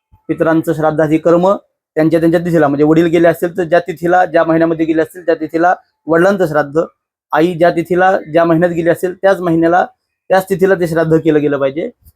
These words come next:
आणि, अ, गणपती उठल्यानंतर भाद्रपद वद्य पक्षामध्ये जे पंधरा दिवसाचा कालावधी आहे, म्हणजे तुम्ही देवाचा विचार करायला गेला तर देवाला नऊ दिवस दिलेत, नवरात्र आपण म्हणतो, बरोबर आहे.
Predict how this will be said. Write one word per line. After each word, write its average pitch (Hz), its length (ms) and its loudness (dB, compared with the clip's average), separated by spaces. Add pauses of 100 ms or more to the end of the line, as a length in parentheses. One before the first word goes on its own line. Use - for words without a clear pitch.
(180)
आणि, 190 460 -2
अ, 143 320 2 (680)
गणपती 175 360 2
उठल्यानंतर 196 560 0 (720)
भाद्रपद 175 420 2
वद्य 180 260 2
पक्षामध्ये 151 480 -2
जे 139 100 -6
पंधरा 165 320 2
दिवसाचा 170 280 -2
कालावधी 156 340 0
आहे, 123 180 -4 (440)
म्हणजे 143 160 -2
तुम्ही 175 260 -2
देवाचा 185 380 2
विचार 196 280 2
करायला 185 220 0
गेला 190 180 2
तर 185 120 -2
देवाला 190 320 0
नऊ 196 200 0
दिवस 180 180 -6
दिलेत, 151 280 -8
नवरात्र 160 360 0
आपण 156 260 -4
म्हणतो, 139 320 -10 (540)
बरोबर 160 300 2
आहे. - 260 -12